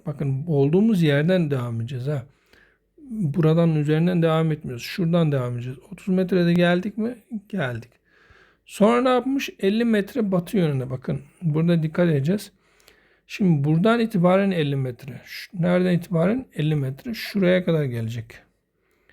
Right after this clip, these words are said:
Evet bakın on, yirmi, otuz, kırk, elli. Şöyle gelmiş. Pelin köpeği nereye gelmiş?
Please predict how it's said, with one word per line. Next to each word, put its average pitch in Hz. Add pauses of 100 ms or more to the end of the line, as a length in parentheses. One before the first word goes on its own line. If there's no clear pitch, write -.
(640)
Evet 147
bakın 156 (480)
on, 180 (280)
yirmi, 156 (160)
otuz, 170
kırk, - (120)
elli. 131
Şöyle 160
gelmiş. 127
Pelin 151
köpeği 151
nereye 156
gelmiş? 160